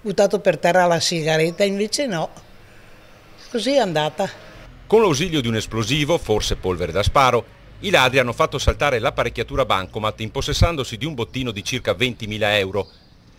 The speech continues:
Speaker 2: Secondo i primi dati raccolti, si tratterebbe di una banda composta da quattro individui, dileguatisi poi a bordo di una Audi Station Wagon di colore scuro. Allertati dai vicini e da alcune persone presenti nella piazza del municipio, distante un centinaio di metri,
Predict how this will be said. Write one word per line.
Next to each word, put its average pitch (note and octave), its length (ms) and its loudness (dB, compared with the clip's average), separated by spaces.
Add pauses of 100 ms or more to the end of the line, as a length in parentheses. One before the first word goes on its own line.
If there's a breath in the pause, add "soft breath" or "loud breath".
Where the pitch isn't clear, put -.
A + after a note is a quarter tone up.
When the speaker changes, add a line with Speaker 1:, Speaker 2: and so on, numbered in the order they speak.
Speaker 2:
Secondo D#3 420 -2
i G#2+ 60 -2
primi B2 220 -2
dati G#2+ 260 0
raccolti, E3 500 0
si - 160 -4
tratterebbe C#3+ 520 0
di A2+ 80 -10
una G#2 160 -4
banda B2 300 0
composta A2+ 440 -2
da F#2 140 -4
quattro D3 400 -2
individui, F#2+ 560 -10
dileguatisi A2 640 -2
poi B2+ 260 0
a F#2+ 60 -2
bordo A#2+ 320 -6
di F#2 80 -10
una F2+ 220 -6
Audi A#2+ 340 0
Station A#2 420 -4
Wagon E2 320 -4
di G2 120 -10
colore E2+ 320 -6
scuro. D2 480 -10 (880)
Allertati D#3+ 500 2
dai A2+ 140 2
vicini B2+ 480 -4
e G2 40 0
da F#2 100 2
alcune A#2+ 340 0
persone B2+ 460 2
presenti G#2 500 -2
nella E2+ 180 -4
piazza G#2 320 0
del E2 140 -6
municipio, F#2 560 -4
distante F2+ 460 -2
un D#2+ 100 -10
centinaio G2 420 -2
di F#2+ 140 -8
metri, A2+ 360 0